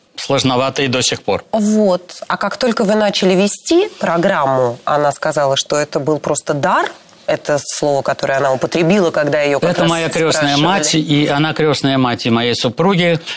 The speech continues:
Speaker 1: Так вот, через два года после того, как мама уже перестала спрашивать, откуда они тебя знают, и эти два года я был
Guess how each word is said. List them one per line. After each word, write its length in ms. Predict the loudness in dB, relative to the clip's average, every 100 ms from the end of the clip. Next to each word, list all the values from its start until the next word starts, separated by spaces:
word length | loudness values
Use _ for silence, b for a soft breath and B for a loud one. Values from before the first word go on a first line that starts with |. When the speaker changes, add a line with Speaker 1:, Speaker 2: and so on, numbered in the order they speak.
| B
Speaker 1:
Так 160 | -8 -2
вот, 160 | 0 0
через 300 | 0 0 2
два 180 | 0
года 300 | 0 0 0
после 320 | 0 -2 0 -2
того, 280 | 0 0 0
как 260 | -4 -2
мама 340 | 0 0 0 0
уже 220 | 0 -2
перестала 500 | -2 -2 -2 0 0
спрашивать, 640 | -2 -2 -2 0 0 -2
откуда 360 | -4 -2 -2 0
они 160 | 0 0
тебя 280 | -2 0
знают, 540 | 0 0 0 0 -2 -2
и 60 |
эти 260 | -2 -2 -2
два 220 | -2 -2
года 240 | 0 0 0
я 160 | 0
был 200 | 0 -4